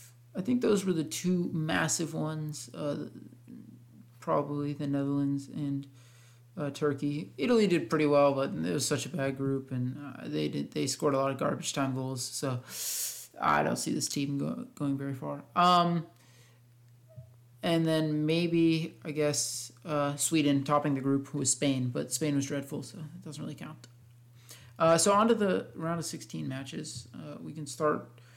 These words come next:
we talked a little bit about England, Germany, so I guess we can just finish off there. I think,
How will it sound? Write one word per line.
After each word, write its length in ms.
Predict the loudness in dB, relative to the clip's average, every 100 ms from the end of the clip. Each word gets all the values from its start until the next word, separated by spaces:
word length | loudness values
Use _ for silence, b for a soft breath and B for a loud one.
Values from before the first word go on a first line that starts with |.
| b b
we 60 | 0
talked 200 | 2 4
a 40 |
little 220 | 4 4 4
bit 100 | 6
about 300 | 6 4 -2 -16 -8
England, 520 | -2 2 2 0 -4 -10 _ _ -10
Germany, 440 | 0 2 4 2
so 140 | 2 0
I 40 |
guess 140 | -2 -4
we 80 |
can 100 | -4
just 200 | -4 -4
finish 260 | 0 0 2
off 220 | 0 0
there. 380 | 2 4 4 0 B B B B B B 0
I 80 |
think, 300 | 4 2 0